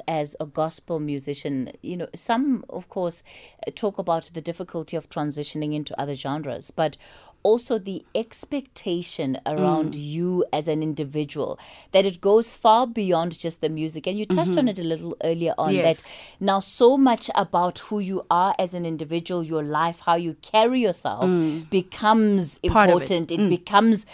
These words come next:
Speaker 1: you know, i-, under the spotlight
Speaker 2: Mm.
Speaker 1: because, well, you said you're a gospel musician, so
Speaker 2: Mm.
Speaker 1: we expect the music and so much else from you.
Speaker 2: Mm.
Speaker 1: Mm.
Speaker 2: I think when you own your truth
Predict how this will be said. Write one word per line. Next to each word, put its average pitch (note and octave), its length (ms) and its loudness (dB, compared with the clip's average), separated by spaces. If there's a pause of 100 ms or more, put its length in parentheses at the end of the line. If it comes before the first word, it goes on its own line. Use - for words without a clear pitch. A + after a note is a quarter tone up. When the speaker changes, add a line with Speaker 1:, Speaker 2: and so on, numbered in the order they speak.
(160)
Speaker 1:
you G#3 120 2
know, F3 100 6
i-, C#3+ 180 0 (140)
under F#3+ 200 2
the E3+ 100 0
spotlight F3 600 2
Speaker 2:
Mm. F#3+ 180 2
Speaker 1:
because, F3+ 220 -2
well, F3 340 4 (220)
you G3+ 140 0
said G#3 220 10
you're G#3 140 6
a G3 60 8
gospel F3+ 460 2
musician, F3+ 580 0
so F#3 220 2
Speaker 2:
Mm. E3+ 120 2 (180)
Speaker 1:
we G3+ 100 10
expect D4+ 460 4
the D4 80 0
music F#3+ 420 0 (220)
and B3 340 4
so - 280 0
much G3 260 -4 (100)
else G#3+ 360 2
from D3 300 -2
you. A2 240 -10
Speaker 2:
Mm. E3 420 2
Speaker 1:
Mm. - 0 - (340)
Speaker 2:
I G#3+ 100 8
think D4+ 160 10
when C#4+ 140 8
you A#3+ 160 8
own B3 240 10
your F3 140 2
truth - 600 -10